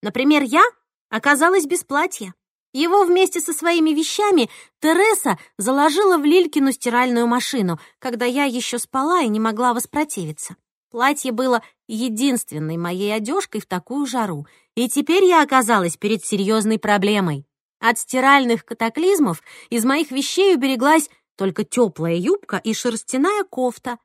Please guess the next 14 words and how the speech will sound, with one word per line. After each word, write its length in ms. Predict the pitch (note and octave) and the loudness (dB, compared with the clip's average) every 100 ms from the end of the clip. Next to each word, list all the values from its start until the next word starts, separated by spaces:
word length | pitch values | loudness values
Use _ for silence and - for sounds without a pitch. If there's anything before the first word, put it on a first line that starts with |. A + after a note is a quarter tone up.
| _ _ | _ _
Пришлось 400 | D3+ D3 F#3+ B3 | -12 -8 -4 -2
обратиться 480 | A#3+ G#3 G3+ C#4+ G#3+ | 0 -2 -2 -4 -4
за 140 | G3 | -4
помощью 460 | F#3 F#3 F#3+ - F#3 | -2 -2 -2 -4 -8
к 100 | - | -6
Лильке. 480 | F3+ F#3 - E3 D3 _ _ _ _ _ _ - | -4 -4 -6 -12 -12 _ _ _ _ _ _ -6
Лилька 540 | F3 C4 F#4 F#4+ F4 | -2 2 2 2 -2
в 60 | C#4 | -2
благородном 680 | C#4+ C#4+ D4 D#4+ C4 C4+ | -2 -2 0 0 0 -2
порыве 440 | C4 C4 C4+ B3 A#3 - - | -2 -2 -2 -4 -4 -8 -16
предложила 540 | - A#3 B3+ C4+ F4 D#4+ | -6 0 2 2 2 4
мне 280 | C#4+ D#4 D4+ - - | 4 2 0 -8 -8
роскошное 880 | - C#4+ D#4 - D#4 C#4+ - F3+ E3+ | -2 0 0 -4 -4 -4 -4 -6 -6
платье 540 | D#3+ G#3+ D4 - F#3+ | -4 -2 -2 -4 -6